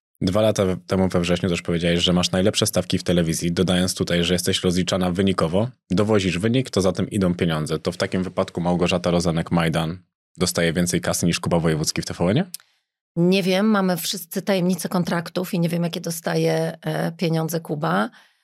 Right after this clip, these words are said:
Speaker 2: E, ale wiem, że ja dostaję bardzo dobre <laughs> pieniądze, a nawet cieszę się, że rozróżniono, e, wkład fizyczny i mentalny
Speaker 1: Mhm.
Speaker 2: w mój nowy program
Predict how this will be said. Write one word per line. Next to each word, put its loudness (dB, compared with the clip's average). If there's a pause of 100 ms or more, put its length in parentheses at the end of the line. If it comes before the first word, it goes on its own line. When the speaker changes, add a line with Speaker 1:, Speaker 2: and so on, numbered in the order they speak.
(480)
Speaker 2:
E, 0 (640)
ale 2
wiem, 0
że -2 (960)
ja 0
dostaję -2
bardzo -4
dobre -6 (360)
<laughs> -2
pieniądze, 4 (380)
a 8
nawet 6
cieszę -2
się, 4
że 6 (340)
rozróżniono, 2 (480)
e, 4
wkład -2 (240)
fizyczny 2
i 0
mentalny 2
Speaker 1:
Mhm. 4
Speaker 2:
w -4
mój 2
nowy 0
program 0